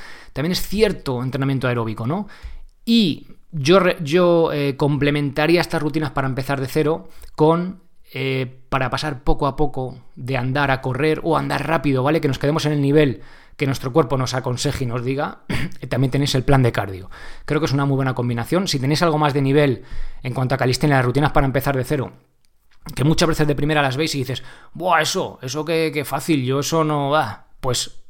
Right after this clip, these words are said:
por favor, os invito a que las hagáis. La primera, <clears throat> perdón, de todas las rutinas, la uno punto uno, está en abierto para que probáis y que veáis que es fácil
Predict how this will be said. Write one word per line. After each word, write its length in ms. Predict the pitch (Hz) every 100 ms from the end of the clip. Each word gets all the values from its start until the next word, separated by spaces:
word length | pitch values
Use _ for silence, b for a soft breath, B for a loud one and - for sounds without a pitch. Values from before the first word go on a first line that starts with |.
| - - -
por 120 | -
favor, 220 | 139 151
os 100 | 127
invito 280 | 131 156 180
a 60 |
que 60 | 147
las 160 | 135 127
hagáis. 400 | 127 165 202 B B B B
La 180 | 131 127
primera, 920 | 127 127 160 160 156 151 156 147 - - - 156
<clears throat> 240 | 139 135
perdón, 260 | 123 135 131
de 80 |
todas 180 | 123 143
las 120 | 135
rutinas, 340 | 123 127 143 120
la 100 | 123
uno 160 | 135
punto 240 | 127 127 131
uno, 120 | 123
está 160 | 110 143
en 80 |
abierto 340 | 127 127 135 113
para 160 | 113
que 100 | 113
probáis 420 | 113 117 143 127 B B B B B
y 80 | 127
que 140 | 131
veáis 240 | 120 139 -
que 120 | 135
es 60 |
fácil 480 | - 147 - 120 107